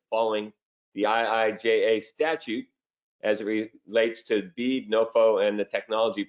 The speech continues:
preference. He also mentioned that they're considering bede waivers for Buy America, but really needs to understand where there are major issues. And lastly, emphasize efforts to coordinate with other eff-, agencies on federal lands, such as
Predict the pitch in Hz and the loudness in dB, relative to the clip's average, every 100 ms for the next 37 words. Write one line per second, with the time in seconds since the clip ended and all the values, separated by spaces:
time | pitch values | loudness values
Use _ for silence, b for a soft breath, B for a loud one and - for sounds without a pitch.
0 | _ 151 156 98 - - - - _ _ | _ -4 -2 -6 -8 -12 -20 -20 _ _
1 | _ _ _ _ 131 127 127 131 123 123 | _ _ _ _ 0 2 2 2 0 0
2 | 127 131 120 110 113 113 113 - 123 120 | -2 -2 -2 0 2 0 -2 -4 0 0
3 | 120 117 - 131 127 110 135 139 117 113 | 0 -2 -4 -4 0 4 4 4 2 0
4 | 113 101 110 107 110 110 117 127 127 _ | -4 -2 0 0 0 0 0 -2 -2 _
5 | _ _ 98 98 127 123 123 117 120 117 | _ _ -4 0 2 4 0 -2 -2 -2
6 | 110 - 113 110 107 95 107 117 120 120 | -4 -2 0 0 -2 -2 2 4 4 2
7 | 120 - _ _ 101 107 104 104 107 113 | 0 -12 _ _ 0 2 2 2 0 0
8 | 107 101 104 - 82 78 _ _ _ _ | 0 0 -2 -4 -12 -12 _ _ _ _
9 | _ _ - 117 131 143 147 127 120 120 | _ _ -6 -2 0 -2 0 2 0 -2
10 | 117 120 113 110 104 - 113 117 113 - | -2 2 2 2 -2 -2 -2 0 -2 -4
11 | 98 - 120 113 104 101 - 123 123 107 | -8 0 2 2 0 -2 0 0 2 2
12 | 104 - - 101 95 98 - 101 101 - | 0 -8 -6 -4 -4 -6 -6 -4 -4 -10
13 | _ _ _ 98 101 101 113 113 107 107 | _ _ _ -4 -2 0 2 4 2 2
14 | 107 95 92 92 98 - 98 | 2 0 -2 -4 -4 -4 -8